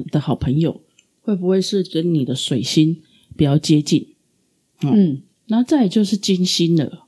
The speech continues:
Speaker 1: 那金星就是你最闪闪动人的地方。
Speaker 2: 你是说外貌吗？
Speaker 1: 呃，并不，并不是，因为每个人的价值观不同，有人会觉得他是欣赏对方的头脑，而不是欣赏他的外貌。啊，有些人觉得，
Speaker 2: 哦。
Speaker 1: 哦，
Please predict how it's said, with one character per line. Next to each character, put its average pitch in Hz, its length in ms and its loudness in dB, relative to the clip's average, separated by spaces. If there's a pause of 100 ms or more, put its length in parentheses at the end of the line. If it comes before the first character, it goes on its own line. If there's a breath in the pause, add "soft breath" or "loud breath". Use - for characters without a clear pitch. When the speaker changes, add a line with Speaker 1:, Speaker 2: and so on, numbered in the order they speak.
Speaker 1:
那 302 140 2
金 277 200 2
星 262 160 4
就 254 140 2
是 214 600 0
你 160 120 4
最 226 160 4
闪 180 240 2
闪 135 220 0
动 156 240 0
人 117 100 0
的 107 120 0
地 139 200 -2
方。 - 320 -6 (500)
Speaker 2:
你 214 100 0
是 247 120 2
说 269 200 2
外 269 160 2
貌 233 240 2
吗？ 196 320 0
Speaker 1:
呃， 170 680 2
并 233 160 2
不， 208 100 0 (160)
并 208 160 2
不 190 160 -2
是， 185 220 -2
因 214 100 2
为 233 80 4
每 170 160 2
个 156 140 0
人 123 140 2
的 127 40 0
价 190 200 0
值 165 160 -4
观 156 200 0
不 156 80 -2
同， - 220 -8 (160)
有 165 140 0
人 175 80 2
会 214 100 4
觉 196 180 2
得 180 140 2
他 190 180 0
是 196 140 -2
欣 190 220 2
赏 151 120 -2
对 165 140 0
方 165 140 2
的 151 80 0
头 - 240 -2
脑， - 280 -4 (400)
而 170 80 0
不 185 120 0
是 190 120 -2
欣 196 200 2
赏 151 140 -2
他 139 100 0
的 139 100 2
外 139 180 2
貌。 143 300 0 (460)
啊， 226 100 4
有 220 100 4
些 180 140 2
人 196 160 2
觉 165 200 2
得， 160 160 0
Speaker 2:
哦。 233 120 0
Speaker 1:
哦， 269 100 -2